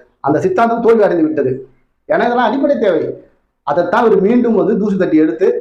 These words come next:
அதை வேற மாதிரி பட்டி டிங்கரெல்லாம் பூசி தம்பிகளிடத்தில் வாய்ஜாலத்தை காட்டிக் கொண்டிருக்கிறார். ஆக சீமானுடைய நாற்பது வேட்பாளர்களும் அதாவது தத்திகள், மந்திகள் அப்படி என்பதை விளக்குவதற்காக இந்த ஒரு காணொலியை தான்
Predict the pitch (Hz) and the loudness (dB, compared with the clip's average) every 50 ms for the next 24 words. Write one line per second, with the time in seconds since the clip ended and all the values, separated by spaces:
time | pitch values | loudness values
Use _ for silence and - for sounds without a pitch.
0 | - - - - 165 175 170 175 185 185 170 185 196 180 190 175 180 190 185 165 | -8 -10 -6 -2 -2 0 2 2 2 2 2 0 0 -2 -2 -4 -6 -2 0 0
1 | 156 165 160 151 151 156 151 156 160 156 - - - 117 - - _ _ - 165 | 0 2 0 0 0 -2 -2 0 -2 -2 0 -2 -4 -4 -6 -12 _ _ -4 -2
2 | 175 196 196 185 160 156 147 143 - 196 233 - - - _ _ _ _ - 156 | -2 0 0 0 0 0 -2 0 0 -2 -2 -2 -4 -10 _ _ _ _ -2 0
3 | 170 196 190 180 175 160 151 147 - 160 151 151 147 135 147 143 131 131 131 135 | 2 2 2 2 2 0 0 0 -2 -2 -2 -2 -4 -2 -2 0 0 0 0 0
4 | 143 185 208 - - - 120 135 165 175 - 220 226 226 220 - - - 208 226 | 0 0 0 -2 -4 -4 -2 -2 -2 0 0 0 -2 -2 -4 -8 -6 -2 -2 0
5 | 226 214 208 196 185 170 165 165 156 156 180 202 208 208 - - - - - - | 2 2 2 2 0 0 0 2 2 4 4 2 2 0 -4 -10 -12 -8 -4 -2
6 | 156 202 202 - 208 185 170 165 196 202 196 190 190 170 143 151 160 165 180 214 | -2 0 0 0 0 2 2 2 2 0 -2 -2 -2 -2 -2 0 0 -2 -2 -2
7 | - - - _ _ _ _ _ _ - - 127 147 165 180 165 131 147 165 160 | -4 -8 -12 _ _ _ _ _ _ -8 -4 -2 0 0 -2 -2 -2 -2 -2 0
8 | 165 196 196 180 170 - - - - - - - _ _ _ - 123 127 147 180 | 0 0 0 2 2 0 -2 -4 -8 -10 -14 -20 _ _ _ -4 -2 0 0 0
9 | 202 196 196 175 175 170 151 - - - - _ _ _ _ _ - - - 185 | 0 0 0 0 0 0 0 -2 -6 -12 -14 _ _ _ _ _ -6 -6 -2 0
10 | 185 170 170 160 151 165 202 214 156 170 202 214 - 202 175 160 151 135 151 143 | 2 2 2 2 2 2 0 0 2 0 0 0 2 0 0 0 -2 -2 -2 -2
11 | 139 139 156 - - - - 190 190 196 185 - - - 170 180 202 202 190 160 | 0 0 0 -2 0 0 0 0 2 2 2 0 -2 -2 -2 -2 0 0 0 -2
12 | 156 - 160 185 202 196 | -2 -2 -2 -4 -4 -4